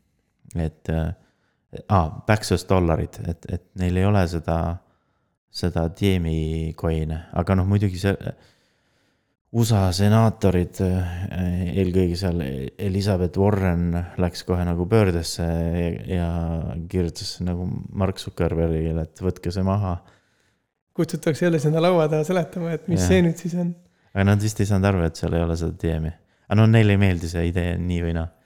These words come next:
Speaker 2: Üldiselt jah, sest kui niik algus juba teha, ega siis, äh, noh, seda rongi pärast on väga raske peatada.
Speaker 1: Mhm. Aga noh, Facebooki, kas sa mäletad seda,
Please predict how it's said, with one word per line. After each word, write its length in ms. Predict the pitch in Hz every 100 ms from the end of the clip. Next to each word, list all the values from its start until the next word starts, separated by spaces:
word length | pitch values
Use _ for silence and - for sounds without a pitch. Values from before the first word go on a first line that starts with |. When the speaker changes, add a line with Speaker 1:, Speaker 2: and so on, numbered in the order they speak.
| -
Speaker 2:
Üldiselt 460 | 160 156 147 147 151
jah, 80 | 165
sest 220 | 170 156
kui 200 | - 170 160
niik 160 | 165
algus 300 | 180 170 147 147
juba 160 | 160 165
teha, 260 | 170 160 147
ega 180 | 147 147
siis, 220 | 151 - 156
äh, 440 | 147 147 156 156 165 _ _ 156
noh, 120 | 139
seda 160 | 165
rongi 240 | 170 160 147
pärast 240 | 156 143 147
on 80 | 147
väga 140 | 147
raske 200 | 147 151
peatada. 360 | 151 143 - _ _ 95
Speaker 1:
Mhm. 300 | 90 90 107 107 _ _ _ - - _ _ _ _ 92
Aga 220 | 90 92 95
noh, 80 | 92
Facebooki, 720 | - 107 - 101 92 98 90 87 90 90 90 - - _ _ -
kas 160 | - 117
sa 40 |
mäletad 440 | 135 156 156 -
seda, 240 | - 90